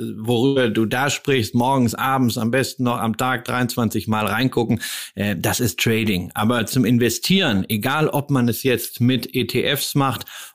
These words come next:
oder mit Aktien, reicht es, sich regelmäßig, durchaus auch vielleicht einmal im Monat oder sogar einmal im Quartal,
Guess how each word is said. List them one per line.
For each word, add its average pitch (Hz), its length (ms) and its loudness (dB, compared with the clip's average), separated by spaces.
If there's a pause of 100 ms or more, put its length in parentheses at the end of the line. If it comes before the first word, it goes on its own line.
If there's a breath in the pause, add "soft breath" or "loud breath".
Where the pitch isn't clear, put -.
oder 143 460 4 (240 loud breath)
mit 117 240 2
Aktien, 113 560 0
reicht 110 580 -2
es, 117 320 -2 (380 loud breath)
sich 120 400 -2
regelmäßig, 110 1300 2
durchaus 170 800 2
auch 156 300 0
vielleicht 139 500 -2 (260)
einmal 151 460 2
im 143 60 0
Monat 156 440 2
oder 135 220 2
sogar 120 400 0
einmal 143 420 2
im 117 160 2
Quartal, 143 640 -2